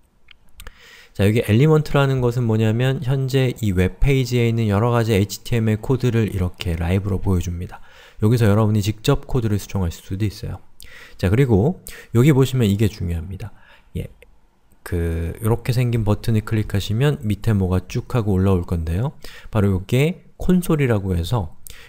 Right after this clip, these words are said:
여러분들이 작성한 자바스크립트 코드, 그것을, 어, 웹페이지에다가 작성할 수도 있지만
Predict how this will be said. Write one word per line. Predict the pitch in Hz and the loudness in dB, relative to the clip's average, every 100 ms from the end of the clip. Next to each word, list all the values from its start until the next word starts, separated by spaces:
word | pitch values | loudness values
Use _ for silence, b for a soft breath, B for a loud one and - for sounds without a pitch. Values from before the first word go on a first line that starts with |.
| B | B
여러분들이 | 107 117 117 110 110 | 2 2 2 0 0
작성한 | 104 95 - 110 107 110 104 | -2 -6 -4 -2 0 0 0
자바스크립트 | 101 92 104 - - 107 - - 101 - | -2 0 0 -2 -8 -8 -8 -8 -8 -8
코드, | - - 147 - 85 - - - - _ _ _ _ _ _ _ _ _ _ b b b b | -6 -4 -4 -2 -4 -6 -20 -20 -20 _ _ _ _ _ _ _ _ _ _ b b b b
그것을, | - 110 104 90 101 156 B B B B - | 0 0 2 0 0 -4 B B B B -6
어, | 85 85 85 85 | -4 -2 -2 -2
웹페이지에다가 | 104 110 151 151 135 131 135 127 127 127 | 0 4 4 4 2 0 2 2 2 2
작성할 | 113 - 113 107 | 0 -2 -2 -2
수도 | 107 - | -2 -4
있지만 | 90 - 90 104 127 143 | -6 -4 -4 0 0 -4